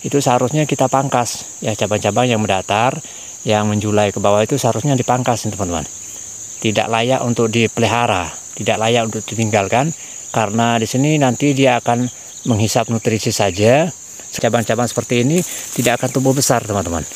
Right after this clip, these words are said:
Ya, walaupun kita tinggal beberapa tahun sampai belasan tahun pun, kalau tidak mati, dia tidak akan besar-besar. Ya, jadi ini seharusnya dipangkas. Salah satu tahapan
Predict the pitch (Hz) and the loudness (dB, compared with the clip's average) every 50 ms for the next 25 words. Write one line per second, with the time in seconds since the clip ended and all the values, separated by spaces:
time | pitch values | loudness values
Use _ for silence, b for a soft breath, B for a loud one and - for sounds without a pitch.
0 | - - 101 104 104 117 - - 160 151 147 - 135 127 - 131 120 117 110 101 | -8 -4 0 2 2 2 2 2 0 0 2 2 2 2 4 4 4 6 6 4
1 | 92 87 - B B B B B B B B B 120 107 110 127 117 107 - 110 | 4 2 -2 B B B B B B B B B 0 2 2 2 2 2 2 0
2 | 113 - 107 98 101 123 147 175 190 175 - - - 127 113 123 120 110 120 120 | 0 0 2 2 4 4 4 4 2 0 -2 -2 -2 0 2 2 2 4 2 2
3 | 113 120 117 113 113 110 120 123 123 - 156 175 196 214 185 B B B B B | 2 2 2 2 2 2 2 2 2 2 2 4 2 2 -2 B B B B B
4 | B B B - - - 120 120 120 - 127 117 117 - 120 117 - - 160 180 | B B B -8 -4 -2 0 0 0 0 0 0 2 2 0 -2 0 0 2 2
5 | 180 151 160 156 - 151 143 143 139 - 135 139 120 135 131 123 123 - 123 101 | 4 4 4 4 4 2 2 2 2 2 2 2 2 2 2 2 2 0 0 0
6 | 92 - - - - - - - - - 123 117 113 107 107 110 120 156 165 - | 0 -2 -6 -12 -14 -16 -16 -14 -6 -2 0 0 2 2 2 2 4 4 4 4
7 | - - B B B B B B 123 123 143 131 127 113 113 120 120 147 147 135 | 2 0 B B B B B B 2 2 2 4 2 2 2 0 0 2 2 2
8 | 131 - 123 127 131 - 120 113 - - - - 110 101 - 113 117 - - 151 | 2 2 2 0 0 0 0 0 -2 -2 -2 0 0 2 2 2 2 2 2 2
9 | 143 - 113 113 - - 107 107 104 107 | 2 2 0 0 0 0 0 0 0 -2